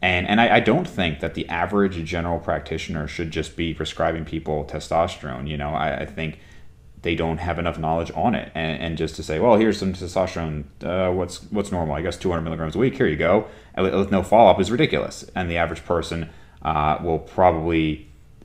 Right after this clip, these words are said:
forget to do certain dosing. Um, they're, they're just not gonna keep up with it. So I think they should be hesitant because the average person is just, and, and also you're not,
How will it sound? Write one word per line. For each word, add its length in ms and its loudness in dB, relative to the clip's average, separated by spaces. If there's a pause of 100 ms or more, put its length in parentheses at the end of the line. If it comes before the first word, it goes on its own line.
forget 520 -2
to 100 -8
do 480 2
certain 280 -4
dosing. 680 4 (200)
Um, 360 0
they're, 120 2
they're 140 0
just 180 -2
not 160 2
gonna 140 -2
keep 220 -2
up 120 2
with 160 -8
it. 260 -10
So 340 2
I 100 0
think 440 -2 (880)
they 580 2
should 400 -2
be 120 0
hesitant 600 -4
because 600 2
the 100 0
average 240 2
person 300 0
is 80 -4
just, 240 -8
and, 320 -2
and 100 6
also 420 2 (200)
you're 160 6
not, 420 6